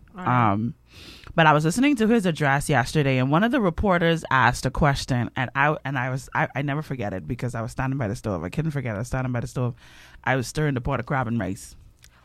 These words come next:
Speaker 1: What?
Speaker 2: Yeah,
Speaker 1: Anyway,
Speaker 2: Lord, I made
Speaker 1: another
Speaker 2: crab and
Speaker 1: con-,
Speaker 2: rice
Speaker 1: another
Speaker 2: yesterday.
Speaker 1: conversation for another day.
Speaker 2: Mm-hmm. So I was stirring the pot of crab and rice, and the reporter asked, "Okay, so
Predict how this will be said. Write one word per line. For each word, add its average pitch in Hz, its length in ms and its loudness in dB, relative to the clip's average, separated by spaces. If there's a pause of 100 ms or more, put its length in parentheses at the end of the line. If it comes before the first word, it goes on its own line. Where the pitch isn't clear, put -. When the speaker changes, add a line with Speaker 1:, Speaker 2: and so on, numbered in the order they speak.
Speaker 1:
What? 214 640 4 (240)
Speaker 2:
Yeah, 180 180 10
Speaker 1:
Anyway, 226 160 10
Speaker 2:
Lord, 214 120 8
I 220 80 6
made 220 140 6
Speaker 1:
another 208 160 4
Speaker 2:
crab 220 140 4
and 214 80 4
Speaker 1:
con-, - 20 4
Speaker 2:
rice 190 260 4
Speaker 1:
another 175 220 2
Speaker 2:
yesterday. 175 300 2
Speaker 1:
conversation 175 400 -6
for 165 60 -12
another 156 200 -10
day. 151 180 -12
Speaker 2:
Mm-hmm. 156 360 2 (1800)
So - 140 -6
I - 20 0
was 160 80 0
stirring 220 220 0
the 202 40 -2
pot 185 160 -4
of 165 60 -4
crab 170 160 -2
and 131 100 -6
rice, 117 200 -8 (420)
and 170 140 4
the 151 60 2
reporter 220 380 0
asked, 165 420 4
"Okay, 233 280 -4
so 185 340 -2